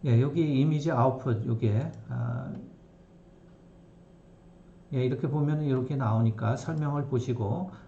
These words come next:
아, 여기를 설치를 하시면 되겠습니다. 그래서 설치된 거를 보고 그러면은 여기에 전송된 사진, 아, 이쪽에서 이거로 보여주고 템플레이트,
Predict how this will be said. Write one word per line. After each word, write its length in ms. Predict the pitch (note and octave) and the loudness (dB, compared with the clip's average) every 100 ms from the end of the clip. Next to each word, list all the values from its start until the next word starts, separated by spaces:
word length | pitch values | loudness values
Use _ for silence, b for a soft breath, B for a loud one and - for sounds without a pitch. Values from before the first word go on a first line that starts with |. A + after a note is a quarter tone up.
| - | -4
아, 160 | A#2 A#2 | 0 2
여기를 320 | B2+ B2+ C3 | 2 2 0
설치를 480 | - F3+ - D#3 C3 | 0 -4 -4 -6 -6
하시면 360 | C3 C3 A#2+ | -4 -2 -2
되겠습니다. 720 | A2 G#2+ G#2 A2+ F#2+ G#2+ G#2+ B B B B B B | 0 -2 -4 -6 -6 -6 -8 B B B B B B
그래서 200 | C3+ C#3 | -4 -2
설치된 520 | D3 F3+ F3 F3+ E3 D#3 | 0 0 0 0 0 0
거를 220 | D#3+ - | -2 0
보고 640 | C#3 A#2 G#2 A#2+ G3 G3+ | -2 2 4 4 2 0
그러면은 480 | D3+ C#3 D3+ F3+ F#3+ | -2 0 0 0 0
여기에 240 | E3 F3+ | 0 0
전송된 600 | F#3 C#3 C#3 D3+ C#3 D3+ | 0 -2 -2 -2 -2 -2
사진, 480 | C3+ E3 C#3+ B2+ F#2+ - - B B B B - | -4 -6 -4 -4 -4 -8 -18 B B B B -8
아, 160 | A#2+ A#2 | 0 0
이쪽에서 640 | C#3 A2+ D3+ D3+ F3 F3+ | 0 0 0 0 2 0
이거로 680 | - C3+ C3 C#3 E3 E3 E3 | 0 0 0 0 0 -2 -2
보여주고 580 | D3 C#3 B2+ A#2 G#2 G#2 | 0 0 0 0 -2 -2
템플레이트, 840 | - - E3+ D3+ B2 - A2+ D#3+ | -6 -2 -2 -2 -4 0 0 0